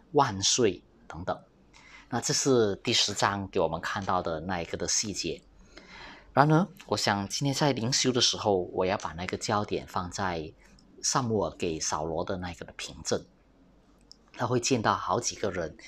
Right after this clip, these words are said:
然后他也会见到这一个的先知。那他们在当中跟先知在一起的时候呢，他们，他会被圣灵感动，然后，呃，说出预言。好，那这一些的事情发生的时候，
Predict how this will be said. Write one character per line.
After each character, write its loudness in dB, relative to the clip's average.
然 0
后 0
他 0
也 0
会 0
见 2
到 4
这 2
一 -4
个 -2
的 0
先 2
知。 2
那 0
他 -2
们 0
在 2
当 -2
中 -2
跟 0
先 0
知 -2
在 -2
一 0
起 2
的 -4
时 2
候 2
呢， 0
他 -2
们， -4
他 0
会 2
被 0
圣 0
灵 -4
感 -6
动， 4
然 0
后， 0
呃， -6
说 0
出 -2
预 -2
言。 -6
好， -8
那 2
这 2
一 -2
些 4
的 0
事 4
情 -2
发 -4
生 2
的 2
时 0
候， 0